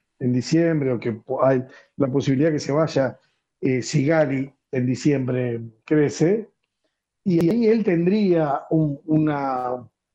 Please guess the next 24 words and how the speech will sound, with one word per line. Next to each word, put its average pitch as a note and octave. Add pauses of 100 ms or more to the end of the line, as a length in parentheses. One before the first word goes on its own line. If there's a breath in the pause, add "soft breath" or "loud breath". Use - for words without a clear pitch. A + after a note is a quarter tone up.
(120)
posibilidad D3+
de D3+
ser D3
titular. B2 (520)
Yo A3+
no G#3
lo F3+
veo, G#3
para C#3+
mí, F3+
más E3
allá E3
de, C3+ (140)
de, A#2
de A#2
Sigali, C3 (540)
si -
se C3+
va, E3+ (720)
eh, A2+
para -
mí, -
o -
sea, D3